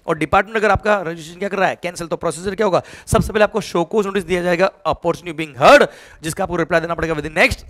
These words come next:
seven days। और seven days में अगर आपने, जब notice आपको मिल गया उसके seven days में आपने reply, reply कर दिया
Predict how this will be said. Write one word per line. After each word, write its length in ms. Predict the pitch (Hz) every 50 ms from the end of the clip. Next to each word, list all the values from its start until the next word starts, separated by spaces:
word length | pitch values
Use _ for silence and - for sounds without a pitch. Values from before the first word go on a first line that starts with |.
| -
seven 480 | - - 208 190 185 196 233 233 226 214
days। 300 | 226 262 254 220 147 113 - - - -
और 120 | - 185
seven 300 | 180 - 170 175 185 196
days 140 | 196 196 180
में 100 | 185 185
अगर 120 | 170 170
आपने, 220 | 170 165 170 147 120 - _ _ _ _ _ 117
जब 120 | 147 151
notice 220 | 147 151 170 175
आपको 140 | 165 151 160
मिल 120 | 165 165 175
गया 100 | 190 175
उसके 100 | 147 147
seven 200 | - 170 175 170
days 100 | 180 170
में 80 | 190
आपने 120 | 175 180 185
reply, 360 | 160 143 - - 180 185 175
reply 280 | 156 151 214 208 180
कर 160 | 185 214 214 233
दिया 240 | 226 233 208 156